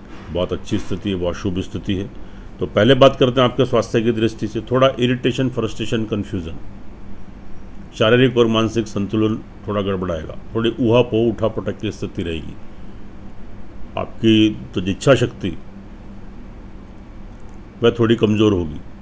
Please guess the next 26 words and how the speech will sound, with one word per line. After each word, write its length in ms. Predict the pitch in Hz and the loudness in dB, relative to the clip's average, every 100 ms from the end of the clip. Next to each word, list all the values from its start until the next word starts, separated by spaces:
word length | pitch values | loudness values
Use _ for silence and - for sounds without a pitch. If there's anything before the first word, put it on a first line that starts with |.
| - | -4
कार्य 240 | 101 113 104 | 2 4 4
करने 300 | 110 107 104 | 2 2 0
की 100 | 107 | 0
शैली, 340 | 117 95 87 73 - - - - - - - - - | 0 0 -2 -6 -14 -16 -16 -16 -16 -16 -16 -16 -8
आपकी 260 | 98 - 110 | -6 -2 2
will 200 | 98 120 | 4 4
power 360 | 107 101 82 - - - | 6 4 4 0 -12 -4
थोड़ी 180 | 107 107 | 2 4
weak 260 | 98 107 - | 4 2 0
पड़ 120 | 95 | 0
जाएगी 360 | 87 82 73 - - - - - - - - - - - - - - - - - - - - - - - - - - - - | 0 -2 -4 -10 -12 -14 -14 -14 -16 -16 -16 -14 -14 -14 -12 -10 -10 -12 -14 -16 -14 -14 -14 -14 -16 -16 -16 -16 -16 -14 -8
और 80 | 95 | -6
अचानक 360 | 95 127 127 117 | 2 4 6 4
से 160 | 135 | 2
थोड़ी 260 | 123 120 113 - | 2 4 2 2
health 300 | 107 110 107 | 2 2 2
issues, 300 | 104 113 90 107 | 0 0 0 0
थोड़ी 180 | 104 | 0
health 260 | 98 101 - | 0 -2 -4
की 60 | 98 | -4
प्रॉब्लम 360 | 107 98 104 | -2 0 0
भी 120 | 95 95 | 0 -2
create 280 | 92 92 | -2 -4
हो 80 | 87 | -6
सकती 320 | 82 73 - | -8 -10 -10
है। 100 | 90 | -10